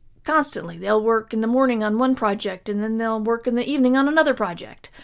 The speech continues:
But I don't think I can work on two projects on a day. Somehow my brain needs to reset. I need to untap all the cards.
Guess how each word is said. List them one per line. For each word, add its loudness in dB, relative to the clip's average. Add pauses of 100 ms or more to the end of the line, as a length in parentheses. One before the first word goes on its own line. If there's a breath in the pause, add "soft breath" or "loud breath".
(840 loud breath)
But 6
I 2
don't -2
think 0
I 0
can -4
work -2
on -6
two -4
projects -4
on -4
a -4
day. -6 (840)
Somehow -4
my 0
brain 0
needs -4
to -8
reset. -6 (920)
I -6
need -2
to 0
untap 0
all 2
the -4
cards. -2